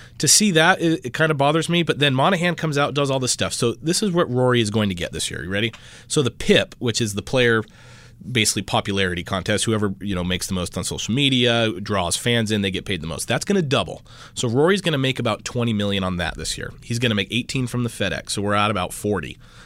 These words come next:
He's thirty million estimated on sponsors. That's at seventy. The new to-, uh, the new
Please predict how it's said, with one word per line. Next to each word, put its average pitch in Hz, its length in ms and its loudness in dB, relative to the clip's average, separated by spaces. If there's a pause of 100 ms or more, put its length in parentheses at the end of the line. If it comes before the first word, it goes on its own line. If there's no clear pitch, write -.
He's 107 160 -2
thirty 160 320 2
million 147 580 2
estimated 120 460 0
on 101 140 -2
sponsors. 117 520 -2
That's 110 280 -2
at - 80 -4
seventy. 127 500 0 (520)
The 127 100 0
new 160 260 4
to-, - 380 0
uh, 120 160 0
the 117 100 0
new 127 240 0